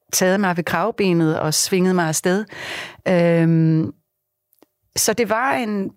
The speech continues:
blanding af, at jeg følte, der var et, et, et, et rum for den undersøgelse.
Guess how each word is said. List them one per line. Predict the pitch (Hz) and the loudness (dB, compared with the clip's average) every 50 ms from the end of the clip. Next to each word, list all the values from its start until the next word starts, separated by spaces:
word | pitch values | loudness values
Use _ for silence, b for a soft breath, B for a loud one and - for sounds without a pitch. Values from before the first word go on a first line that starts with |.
| _ | _
blanding | - 190 202 226 269 285 277 269 | -2 -2 0 0 0 0 0 2
af, | - 220 220 214 - | 0 0 0 0 -2
at | 190 - | -2 -2
jeg | - 185 - _ _ _ _ | -4 -6 -6 _ _ _ _
følte, | - - - 233 226 240 240 254 226 - - - - | -18 -4 0 0 0 2 0 0 -2 -2 -4 -4 -6
der | 190 | -4
var | 185 175 170 170 180 190 - _ _ _ _ - | -2 -2 -2 -2 -4 -6 -10 _ _ _ _ -6
et, | 185 165 - - _ _ _ _ _ _ _ _ _ _ _ _ _ - - - | -6 -6 -6 -10 _ _ _ _ _ _ _ _ _ _ _ _ _ -18 -8 -6
et, | 190 - - - | -6 -6 -4 -6
et, | 190 170 - | -6 -2 -2
et | 190 180 190 - 175 | -2 -2 0 0 2
rum | 208 262 294 254 - _ | 2 2 2 0 -4 _
for | - - - 226 | -12 -6 -4 -4
den | 202 - 214 208 - - | -2 0 -2 -2 -2 0
undersøgelse. | - 202 220 262 302 294 - - 190 170 151 143 127 - - 139 139 | 0 0 2 2 0 0 0 0 2 2 2 2 0 0 -2 -2 -4